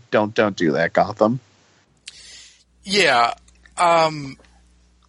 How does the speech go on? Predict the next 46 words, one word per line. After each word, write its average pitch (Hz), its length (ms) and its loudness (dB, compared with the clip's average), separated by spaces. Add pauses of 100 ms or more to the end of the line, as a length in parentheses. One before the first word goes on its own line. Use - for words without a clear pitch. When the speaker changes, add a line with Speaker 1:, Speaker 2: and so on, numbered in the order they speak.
(320)
Speaker 2:
at 185 160 0
this 240 180 2
point, 196 400 0
you 202 80 -4
know, 185 120 2
there's 160 160 0
plenty 202 200 0
of, 170 100 -4
you 170 60 -4
know, 156 120 -2
wait 147 160 0
and 143 100 -4
see. 139 300 -2
Let's 135 140 -2
see 143 100 0
what 139 100 -10
they're 131 80 -10
going, 131 160 -6
what's 127 160 -2
gonna 131 120 -6
happen. 127 260 -2
But 135 140 0
at 131 80 0
this 151 180 2
point, 156 400 0 (640)
I 160 80 2
don't 190 140 0
see 208 120 0
a 196 40 0
lot 180 100 2
of 151 60 -4
trajectory 147 340 0
for 143 120 -6
this 139 140 2
to 139 60 -2
be, 139 140 -2
like, 135 360 -4
like 131 100 -2
a 127 60 -2
great 127 260 0
idea. 123 520 -2 (680)
Um, 127 580 0 (920)
because 196 220 0
I, 196 340 0
I 208 80 2
mean, 202 200 -2